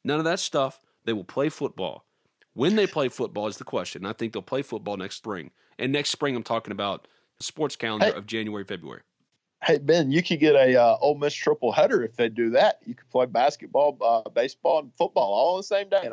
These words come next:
Speaker 1: That's what I'm saying. We play spring <laughs> football in the spring. Why not? Of course, that impacts everything else. When
Speaker 2: Right.
Speaker 1: is signing day? Is the early signing day moved or completely eliminated for this recruiting calendar? But then you can't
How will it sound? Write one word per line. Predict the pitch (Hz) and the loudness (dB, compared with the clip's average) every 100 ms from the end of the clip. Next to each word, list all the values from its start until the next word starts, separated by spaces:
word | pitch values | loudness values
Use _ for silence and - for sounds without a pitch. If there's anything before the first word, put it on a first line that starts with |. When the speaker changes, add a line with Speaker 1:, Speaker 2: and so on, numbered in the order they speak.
| 101 | -4
Speaker 1:
That's | 196 269 | -2 0
what | 277 | 0
I'm | 262 | 0
saying. | - 339 311 165 - _ _ _ _ - | 0 0 -2 -4 -8 _ _ _ _ -6
We | 247 | -2
play | 220 254 | 0 0
spring | - 262 254 | 0 -4 -4
<laughs> | |
football | - 311 339 285 | -4 -6 -2 -2
in | 262 | -2
the | 214 | -4
spring. | - 220 269 311 | -4 -2 0 0
Why | 302 | 0
not? | 320 381 311 - _ _ _ - | 0 -2 -4 -10 _ _ _ -6
Of | 151 | -4
course, | 226 214 | 0 0
that | 220 - | 0 0
impacts | 196 190 180 - | 0 0 0 0
everything | 165 143 143 | 0 0 0
else. | 196 - - - - _ _ _ _ - | 0 -2 -8 -16 -18 _ _ _ _ -4
When | 147 185 | 2 4
Speaker 2:
Right. | |
Speaker 1:
is | 185 | 4
signing | - 220 262 226 | 2 2 2 0
day? | 160 107 - _ _ _ _ - | 0 -4 -8 _ _ _ _ -4
Is | 156 | 0
the | 185 - | -2 0
early | 175 226 226 | 2 2 2
signing | - 185 170 151 | 2 0 2 2
day | 131 123 110 92 - _ _ _ _ | 2 0 -2 -6 -12 _ _ _ _
moved | - 165 147 110 92 - _ _ | 2 4 4 2 -4 -16 _ _
or | 147 143 | 0 0
completely | - 123 170 143 | -4 -6 -4 -2
eliminated | 131 127 151 131 117 104 | -2 0 -2 -2 -4 -8
for | - | -10
this | 117 127 - | -6 -6 -6
recruiting | 113 - 127 | -10 -6 -6
calendar? | 110 113 104 90 78 _ _ - | -6 -6 -6 -10 -14 _ _ -10
But | 131 | -4
then | 240 285 | 0 0
you | 190 | -2
can't | 175 - 226 | -6 -4 -4